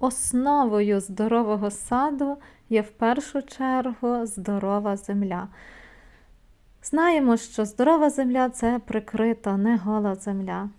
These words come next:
Або рослинками, котрі зімкнулися своїми кронами,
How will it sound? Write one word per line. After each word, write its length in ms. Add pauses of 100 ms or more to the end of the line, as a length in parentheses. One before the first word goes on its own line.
Або 280
рослинками, 760
котрі 380
зімкнулися 720
своїми 460
кронами, 600